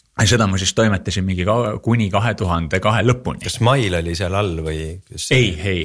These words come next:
Speaker 1: see oli mingi teine asi.
Speaker 2: Aa,
Speaker 1: Jaa.
Speaker 2: jaa, jaa,
Speaker 1: Jaa.
Speaker 2: jaa. Future Media oli.
Speaker 1: Jaa.
Speaker 2: Jaa.
Speaker 1: Ja see, siis, äh, mina läksin sealt mingi kaks tuhat kaheksa lõpp-, kaks tuhat kaks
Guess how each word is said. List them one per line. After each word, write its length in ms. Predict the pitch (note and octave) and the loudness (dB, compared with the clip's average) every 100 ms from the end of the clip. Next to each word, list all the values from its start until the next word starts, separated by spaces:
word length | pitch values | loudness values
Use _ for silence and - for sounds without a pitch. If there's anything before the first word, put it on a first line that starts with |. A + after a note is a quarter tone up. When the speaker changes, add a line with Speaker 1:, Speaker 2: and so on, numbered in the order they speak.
| - | -6
Speaker 1:
see 280 | - A2+ G2 E2+ | -4 0 2 2
oli 160 | E2+ | 0
mingi 180 | E2+ E2 | -2 0
teine 300 | E2+ D#2+ D#2+ | 0 0 -2
asi. 160 | - - | -4 0
Speaker 2:
Aa, 320 | C#3 E3+ D3 | 4 4 4
Speaker 1:
Jaa. 160 | E2 | 2
Speaker 2:
jaa, 240 | G#2 C#3+ C#3+ | 4 4 4
jaa, 260 | A2+ B2 B2+ | 2 2 2
Speaker 1:
Jaa. 0 | B2 | 2
Speaker 2:
jaa. 420 | B2 G#2+ F2+ A2+ _ | 0 0 -4 -8 _
Future 420 | - B2+ A#2+ G#2+ | -2 -2 0 -2
Media 380 | G#2 G2 F#2 F#2 | 0 -2 -2 -6
oli. 100 | F2+ F#2 | -2 2
Speaker 1:
Jaa. 260 | F#2+ F2+ | 2 2
Speaker 2:
Jaa. 200 | E2 F#2+ E2+ - | 0 -6 -6 -6
Speaker 1:
Ja 220 | A2 G#2 G#2 | 2 4 4
see, 480 | G#2 - C3 A#2 A#2 | 4 4 4 4 2
siis, 340 | - C#3 C3 - | 0 0 0 2
äh, 160 | A2+ G#2 | 2 2
mina 220 | A#2 D3 A#2 | 2 2 2
läksin 360 | G2 G2 A2 | 2 0 -2
sealt 160 | F#2+ F#2 | -2 -2
mingi 220 | G#2+ G2+ | -2 -2
kaks 220 | G2+ C3 - | 0 -2 -4
tuhat 120 | - | -4
kaheksa 320 | B2+ A2+ - B2 | -2 0 0 -2
lõpp-, 220 | B2 - | -2 -2
kaks 280 | G#2+ C#3+ - | 0 0 0
tuhat 160 | G#2+ G2+ | -2 0
kaks 360 | - C#3+ - | -2 -2 -2